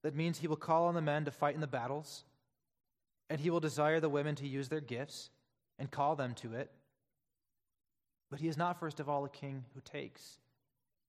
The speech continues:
He's a king who gives, and gives abundantly. And notice, it's not really David who's doing the giving. Again, God is the one giving here. And David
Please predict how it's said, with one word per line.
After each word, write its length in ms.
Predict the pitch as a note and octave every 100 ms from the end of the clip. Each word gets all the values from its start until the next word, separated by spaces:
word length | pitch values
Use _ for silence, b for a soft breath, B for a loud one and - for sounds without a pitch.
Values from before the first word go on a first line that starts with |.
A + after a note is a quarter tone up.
| _ -
He's 120 | C3
a 40 |
king 200 | - C#3+
who 120 | C3 A#2
gives, 480 | C3 B2+ A#2+ - - _ _ -
and 100 | C#3
gives 160 | C#3+
abundantly. 680 | C3 A#2+ C#3+ C3+ C3 C3 B2 - _ _ _ _ _ -
And 100 | C#3+
notice, 480 | D#3 D#3+ D3+ - - _ _ _ _ _ -
it's 140 | -
not 160 | F3+ F3
really 220 | D#3 D3
David 420 | C#3 D3+ C#3 B2+ - _ _ _
who's 120 | C#3 A#2
doing 240 | C#3+ C#3+
the 80 | B2+
giving. 320 | C3+ D3+ C#3+ B2 _ _ _ _ _ _ _ _ _ _ _ _ -
Again, 380 | C3+ D3+ D#3 C3 - _ _ _ _ _ _ _ -
God 240 | D#3+ E3+
is 80 | D3
the 100 | D3
one 200 | C#3 C#3+
giving 300 | B2+ C3 B2+
here. 320 | B2+ C3+ B2+ - _ _ _ _ _ _ _
And 300 | E3+ F3 D#3 - - _ _ _ _
David 500 | C#3+ D#3+ F3 D#3 D#3+